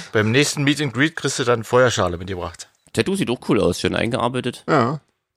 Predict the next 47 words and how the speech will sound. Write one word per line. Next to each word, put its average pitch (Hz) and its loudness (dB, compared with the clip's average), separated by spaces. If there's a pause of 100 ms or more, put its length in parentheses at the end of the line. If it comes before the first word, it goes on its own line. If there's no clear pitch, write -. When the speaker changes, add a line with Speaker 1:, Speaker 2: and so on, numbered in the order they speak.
(200)
Speaker 2:
Cool. 127 0
Speaker 3:
Ja. 120 -2
Speaker 2:
Ja, 104 4
dann 101 2
grüßen 156 0
wir 208 4
jetzt - 0
den 113 2
Fragen. 101 2
Ich - -4
weiß 110 2
gar 117 2
nicht, 104 0
ob 95 0
er 92 0
Podcast - -6
hört. 85 -2 (340)
Speaker 3:
Ähm, 104 0
weiß 113 -2
ich 156 0
auch 175 0
Speaker 2:
Hm. 160 0
Speaker 3:
nicht. 104 -8
Keine 117 -2
Speaker 2:
Ja. - 0
Speaker 3:
Ahnung. 131 -2
Speaker 2:
Nee, 123 4
wenn 123 2
nicht 143 0
Ines, 147 2
musst 151 2
du 147 0
die 123 -2
Grüße 135 -4
übermitteln. 95 0
Speaker 3:
Genau. 117 2
Speaker 2:
Und, 107 2
äh, 131 0
Speaker 1:
Genau. 135 2
Speaker 2:
wir 95 2
sind 107 -2
schwer 120 2
begeistert. 123 2 (500)
Speaker 3:
Ja. 127 2 (100)
Speaker 2:
Und, 98 -6
ähm, 95 -4
ja. 90 -2